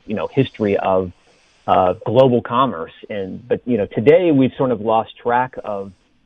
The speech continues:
of the source of all these funds, um, and how he made his money, um, even though I think they, they really do speak to the, the second chapter, um, he's taken on as a philanthropist.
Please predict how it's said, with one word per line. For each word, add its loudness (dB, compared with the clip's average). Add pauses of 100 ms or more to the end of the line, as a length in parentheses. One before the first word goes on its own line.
(300)
of -6
the -10
source 2
of -8
all -4
these -18 (140)
funds, -16
um, -10
and -12
how 0
he -2
made -2
his -10
money, -12
um, -14
even 0
though 4
I -2
think -4
they, 0
they -4
really 2
do -6 (100)
speak -12 (100)
to -6 (440)
the, -2 (160)
the -18 (480)
second 0
chapter, -2 (180)
um, -14
he's -8
taken -4
on -6
as -6
a -6 (160)
philanthropist. -8